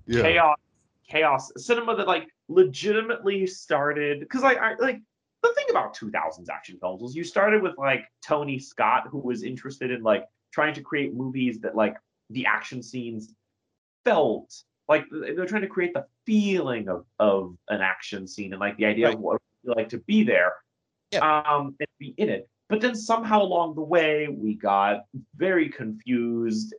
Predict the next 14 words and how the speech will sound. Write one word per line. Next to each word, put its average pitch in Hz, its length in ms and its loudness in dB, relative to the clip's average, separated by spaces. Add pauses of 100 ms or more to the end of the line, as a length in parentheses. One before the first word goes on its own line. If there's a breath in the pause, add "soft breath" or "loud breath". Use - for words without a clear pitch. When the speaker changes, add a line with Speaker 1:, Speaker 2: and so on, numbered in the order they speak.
Speaker 2:
and 110 600 2 (800)
I 139 140 2
feel 185 160 6
like 170 140 0
we 156 100 -2
even 147 200 -6
got 127 240 0
to 135 60 -10
the 110 80 -8
point 120 320 -8
where 113 300 2
complaining 143 640 -4
about 107 260 0
shaky 107 400 -6